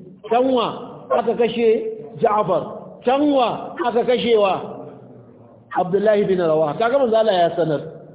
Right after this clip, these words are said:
To yana nuna mana halaccin sanarwa dan a san cewa wane ya rasu. Amince matsalan? Sai ce akhrajahu al-Bukhari. Imam al-Bukhari ya fitar da wannan hadisi wa tarjama lahu.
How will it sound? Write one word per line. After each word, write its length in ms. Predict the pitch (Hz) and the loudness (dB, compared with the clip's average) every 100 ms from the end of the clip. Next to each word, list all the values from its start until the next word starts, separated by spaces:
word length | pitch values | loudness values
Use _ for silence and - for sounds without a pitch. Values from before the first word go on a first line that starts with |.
| - - - | -20 -20 0
To 60 | |
yana 240 | 196 247 233 | 2 4 2
nuna 220 | 254 240 | 2 2
mana 180 | 233 226 | 0 0
halaccin 560 | 190 233 247 233 226 175 | 0 0 0 0 -2 0
sanarwa 500 | 196 190 165 139 - - - - - - - - 135 | 0 0 0 -2 -8 -14 -20 -20 -20 -20 -20 -18 0
dan 300 | 220 233 254 - - 185 | 2 2 -2 -8 -14 -6
a 100 | 185 | -2
san 200 | 208 214 | 0 0
cewa 260 | 214 208 190 | 0 2 4
wane 240 | 214 208 | 4 2
ya 160 | 180 170 | 2 0
rasu. 240 | 151 - - - - - - - - - _ _ - | -2 -6 -16 -20 -20 -20 -20 -20 -20 -20 _ _ -6
Amince 320 | 226 247 220 208 | -2 0 2 2
matsalan? 440 | 220 247 262 285 - - - - - | 2 2 2 0 -8 -16 -18 -20 -2
Sai 180 | - 240 240 | 2 2 2
ce 80 | |
akhrajahu 580 | 262 214 214 247 233 202 | 0 0 0 2 4 2
al-Bukhari. 720 | 202 185 180 170 170 190 165 127 - - - 185 | 2 0 0 2 2 2 0 -4 -10 -18 -6 -2
Imam 260 | 208 277 | 0 0
al-Bukhari 500 | 269 208 185 208 214 | 0 -2 0 0 2
ya 60 | 214 | 0
fitar 240 | 190 214 | 0 0
da 80 | 196 | 2
wannan 260 | 190 185 170 | 2 0 -2
hadisi 560 | 151 170 190 185 170 165 - - - - | -2 -2 -2 -2 -6 -8 -14 -20 -20 -2
wa 160 | 165 | 0
tarjama 520 | 165 247 254 226 214 190 | 2 0 2 0 2 2
lahu. 400 | 196 156 151 | 2 2 -2